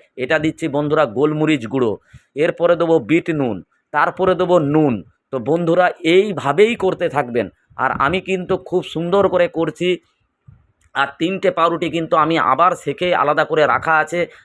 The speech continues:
আপনারা একটু পরে দেখতে পাবেন। তো পাউরুটিগুলো সেকে এই জন্যে নিলাম, যেহেতু আমার কাছে মাইক্রো ওভেন নেই, তাই জন্যে কিন্তু আমি পাউরুটিটা হালকা করে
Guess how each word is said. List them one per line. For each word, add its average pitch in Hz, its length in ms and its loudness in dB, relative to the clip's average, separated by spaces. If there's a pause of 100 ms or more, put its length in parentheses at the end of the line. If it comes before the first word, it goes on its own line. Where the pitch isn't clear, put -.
আপনারা 147 340 0
একটু 147 260 -4
পরে 139 220 0
দেখতে 151 300 -2
পাবেন। 160 260 0 (380)
তো 139 100 -6 (340)
পাউরুটিগুলো 170 520 -2
সেকে 156 360 -4
এই 160 120 2
জন্যে 175 220 -2
নিলাম, 170 280 0 (100)
যেহেতু 156 400 0 (380)
আমার 151 260 0
কাছে 160 280 -2
মাইক্রো 147 420 0
ওভেন 139 260 0
নেই, 127 240 2 (500)
তাই 156 160 -4
জন্যে 196 220 0
কিন্তু 180 180 -4
আমি 175 120 2
পাউরুটিটা 160 420 -2
হালকা 139 260 -2
করে 156 220 0